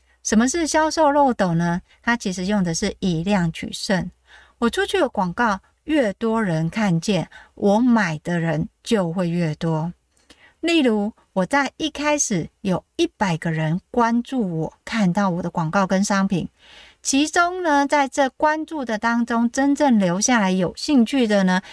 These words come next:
可能只剩六十个，一直到最后愿意掏钱购买的只有二十个。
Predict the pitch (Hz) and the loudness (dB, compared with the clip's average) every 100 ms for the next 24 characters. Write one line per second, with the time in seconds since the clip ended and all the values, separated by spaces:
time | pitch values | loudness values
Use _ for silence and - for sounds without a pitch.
0 | - - 180 180 - 190 165 - - 226 | -12 -4 0 0 -2 -6 -6 -4 0 2
1 | 220 202 165 175 165 170 - _ _ - | 2 0 -2 -6 -4 -4 -6 _ _ -20
2 | - - - 320 247 220 254 226 - 302 | -20 -10 -2 0 0 0 0 0 -2 0
3 | 240 240 262 220 - 269 247 220 233 202 | 0 -2 0 0 -2 -2 -2 -2 -2 -2
4 | 226 233 233 190 180 190 233 185 165 147 | -2 0 0 -2 -2 2 2 2 0 -2
5 | 180 151 - - - 180 196 175 - 208 | -4 -4 -6 -18 -6 0 0 0 0 -2
6 | 160 - 160 160 170 | -2 -6 -10 -6 -6